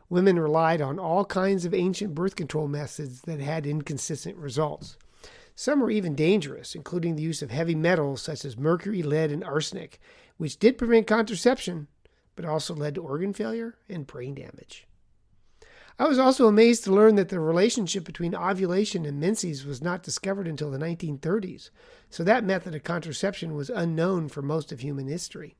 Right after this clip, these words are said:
Also used were, quote, "syringes to inject mercury, arsenic, and vinegar into the body to induce abortions or treat diseases." Much to my amusement,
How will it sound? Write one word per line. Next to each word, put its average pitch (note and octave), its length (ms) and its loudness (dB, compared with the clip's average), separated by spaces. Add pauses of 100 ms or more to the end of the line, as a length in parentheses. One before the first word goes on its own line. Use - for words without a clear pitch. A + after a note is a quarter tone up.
(920)
Also A#3+ 360 2
used E3+ 420 2
were, E3+ 160 -2
quote, F#3+ 380 2 (320)
"syringes F3+ 800 0
to E3+ 180 -8
inject F3+ 460 0 (120)
mercury, G3+ 640 -2
arsenic, F3+ 440 -2
and C#3 140 -8
vinegar F#3+ 400 0
into G3 320 -2
the G3+ 80 0
body D3+ 460 0 (340)
to D3 140 -4
induce D3 340 -2
abortions D#3 720 -4
or F#3 160 -8
treat - 360 -8
diseases." C#3 800 -8 (1120)
Much F#3+ 240 0
to D#3 80 -2
my F3 200 2
amusement, D#3 600 -2